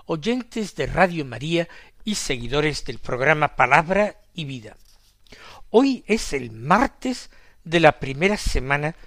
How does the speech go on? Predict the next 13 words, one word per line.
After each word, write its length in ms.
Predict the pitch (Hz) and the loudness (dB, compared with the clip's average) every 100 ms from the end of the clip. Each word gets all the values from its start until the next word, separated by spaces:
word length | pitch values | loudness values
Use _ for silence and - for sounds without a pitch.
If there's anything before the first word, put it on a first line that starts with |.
| - - | -20 -12
del 280 | 151 143 120 | -6 -6 -6
tiempo 760 | - 160 175 165 - 196 - - | -6 -4 -2 -2 -2 -2 -2 0
ordinario. 640 | 185 226 151 123 - - - - - - | 2 2 -4 -8 -8 -16 -20 -18 -18 -8
Este 440 | 156 160 - 131 143 | -4 -4 -6 -10 -10
martes 580 | 147 190 254 - 254 - | 2 2 2 -2 -6 -2
es 320 | 180 - - | -2 -4 -6
día 300 | 139 190 247 - - - - | -6 -2 -2 -4 -16 -20 -4
once 680 | 208 254 277 254 - - 269 _ _ - | 2 4 2 -4 -8 -8 -8 _ _ -16
de 320 | - 135 170 - - - _ - | -6 -2 -2 -2 -20 -20 _ 2
enero. 360 | 196 151 - - - - - - | 4 2 -6 -14 -20 -20 -20 0
Vamos 500 | - 214 208 208 - | 8 8 8 0 6
a 260 | 160 143 - | 6 6 2
ponernos 680 | 156 220 240 262 269 - | 0 0 -2 -6 -8 -10